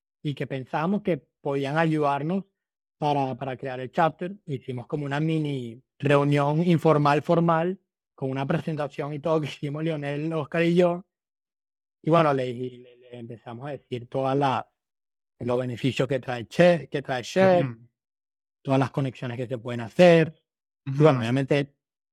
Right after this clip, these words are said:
Speaker 1: era nuevo para mí y para ellos también. O sea, yo la única experiencia
Speaker 2: Claro.
Speaker 1: que podría decir que tenía más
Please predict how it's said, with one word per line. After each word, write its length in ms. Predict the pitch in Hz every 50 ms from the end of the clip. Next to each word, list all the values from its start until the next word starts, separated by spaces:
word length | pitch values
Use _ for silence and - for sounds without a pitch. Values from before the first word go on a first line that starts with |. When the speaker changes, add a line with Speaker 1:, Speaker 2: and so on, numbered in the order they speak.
| _
Speaker 1:
era 280 | - 139 135 143 151 147
nuevo 400 | 151 160 165 160 151 143 139 123
para 220 | - 139 135 131
mí 160 | 131 139 165 202
y 40 |
para 220 | 180 196 156 139 127
ellos 180 | 139 151 139
también. 360 | - 143 131 135 143 135 120 110
O 80 | 113
sea, 180 | - 120 117 123
yo 200 | 123 131 131 131
la 120 | 139 143
única 220 | 147 156 143 - 143
experiencia 440 | - - 139 139 135 127 123 120
Speaker 2:
Claro. 20 | -
Speaker 1:
que 200 | 156 143 - - _ _ _ _ _ _ _
podría 300 | - 156 147 139 139 151
decir 240 | 151 127 - 160 135
que 100 | 143 127
tenía 340 | 135 131 135 139 143 156 160
más 360 | 160 165 165 160 143 139